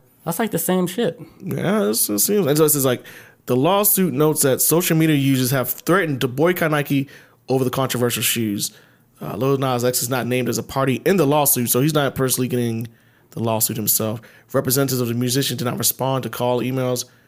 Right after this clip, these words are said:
Speaker 2: requesting comment Monday night.
Speaker 1: Mm.
Speaker 2: Um, so that's the shit blown up. Another, it's entertainment.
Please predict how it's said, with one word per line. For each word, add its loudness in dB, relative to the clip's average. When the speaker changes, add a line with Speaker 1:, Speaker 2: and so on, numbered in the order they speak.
Speaker 2:
requesting -4
comment -6
Monday -4
night. -8
Speaker 1:
Mm. -10
Speaker 2:
Um, 0
so -2
that's 2
the 0
shit 0
blown 2
up. 0
Another, 0
it's -2
entertainment. 0